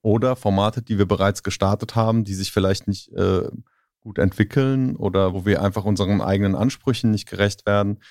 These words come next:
äh, was zum Beispiel, äh, unsere eigene Zielerreichung, äh, angeht,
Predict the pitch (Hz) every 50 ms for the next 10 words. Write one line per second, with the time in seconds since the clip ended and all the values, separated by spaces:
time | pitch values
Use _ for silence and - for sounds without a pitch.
0 | _ _ _ _ _ _ _ _ 101 101 95 85 101 98 - - - 101 92 -
1 | 95 95 98 - - _ - 101 98 98 101 95 - - - 92 87 - - 104
2 | 90 98 92 90 98 98 98 98 90 - - 147 - 151 131 117 - - - -
3 | 110 104 92 104 107 104 - 113 107 101 101 95 - - - - 92 95 - -
4 | - 98 98 95 92 101 101 101 -